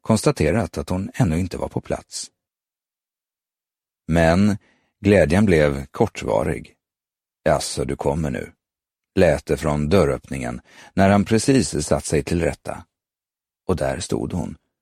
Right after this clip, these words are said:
och såg hur fräsch och utvilad ut som helst.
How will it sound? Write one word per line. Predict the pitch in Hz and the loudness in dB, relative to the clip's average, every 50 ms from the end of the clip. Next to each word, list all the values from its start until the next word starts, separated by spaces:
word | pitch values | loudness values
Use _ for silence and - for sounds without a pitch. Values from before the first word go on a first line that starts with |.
| _ _ _ _ _ | _ _ _ _ _
och | 139 139 | -2 -2
såg | - - 123 113 120 131 | 2 2 2 2 2 0
hur | 127 101 92 101 117 147 - - | 0 2 2 2 2 0 -4 -6
fräsch | - - - 110 113 107 110 123 131 - - 113 | -6 -2 2 4 4 4 2 0 -4 -2 -2 0
och | 113 117 127 123 117 - _ | 0 0 -2 -6 -10 -8 _
utvilad | - 151 113 80 - 69 71 67 78 101 92 | 0 0 0 0 -2 -4 -4 -2 0 0 0
ut | 78 64 57 - | 0 -2 -4 -6
som | - - 104 117 | -4 -4 -2 -2
helst. | 101 - - - - - - - | -2 -4 -6 -8 -12 -14 -14 -18